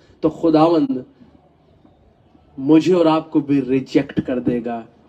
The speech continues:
उस जिम्मेदारी को देने के लिए जो इस संसार में वो अपने विश्वासियों को देना चाहता है।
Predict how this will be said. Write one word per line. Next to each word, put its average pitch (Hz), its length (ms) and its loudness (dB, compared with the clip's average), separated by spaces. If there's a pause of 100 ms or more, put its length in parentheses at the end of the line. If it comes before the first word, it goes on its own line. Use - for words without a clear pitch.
उस 139 180 0
जिम्मेदारी 139 580 2
को 156 160 2
देने 127 300 0
के 120 160 -10
लिए 113 340 -10 (500)
जो 147 180 4
इस 156 140 4
संसार 143 420 -2
में 143 120 2
वो 135 120 0
अपने 131 220 -2
विश्वासियों 127 680 0
को 143 140 -2
देना 120 300 0
चाहता 117 380 -10
है। - 220 -18